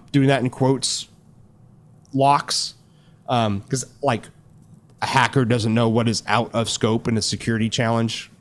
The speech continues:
It's kinda like the, uh, rule for a hacker, I guess.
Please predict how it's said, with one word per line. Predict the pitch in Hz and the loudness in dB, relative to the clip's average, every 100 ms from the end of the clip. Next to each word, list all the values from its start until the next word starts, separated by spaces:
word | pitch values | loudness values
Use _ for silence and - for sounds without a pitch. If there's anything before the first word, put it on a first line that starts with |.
| _ | _
It's | - - | -12 -10
kinda | - 104 | -6 -4
like | 98 - _ _ _ | -4 -6 _ _ _
the, | - 98 87 - - _ _ _ _ _ - - _ _ _ - | -4 -4 -4 -12 -20 _ _ _ _ _ -20 -20 _ _ _ -14
uh, | 98 87 78 - - - - - _ _ - | -8 -6 -8 -12 -20 -20 -20 -20 _ _ -14
rule | 107 107 104 104 101 | -8 -2 -2 -2 -2
for | 113 | -4
a | 98 | -2
hacker, | 107 98 117 | -2 -2 -4
I | 104 | -2
guess. | 113 110 | -4 -4